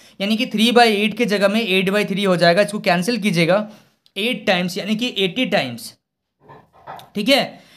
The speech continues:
यानी कि कितना आ जाएगा आपका, तो एक्स का वैल्यू आ गया आपका, एक्स का वैल्यू आ गया आपका,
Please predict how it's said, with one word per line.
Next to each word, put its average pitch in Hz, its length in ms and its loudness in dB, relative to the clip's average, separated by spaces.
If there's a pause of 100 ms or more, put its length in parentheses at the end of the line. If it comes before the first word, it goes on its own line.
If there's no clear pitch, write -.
(140)
यानी 196 220 2
कि 233 100 0
कितना 220 300 2
आ 233 40 4
जाएगा 226 260 4
आपका, 214 280 2
तो 247 160 2
एक्स 190 260 -2
का 262 120 2
वैल्यू 220 280 4
आ 190 120 6
गया 180 220 2
आपका, 160 240 0
एक्स 185 220 -4
का 233 100 -2
वैल्यू 196 240 0
आ 175 120 6
गया 170 180 2
आपका, 170 260 2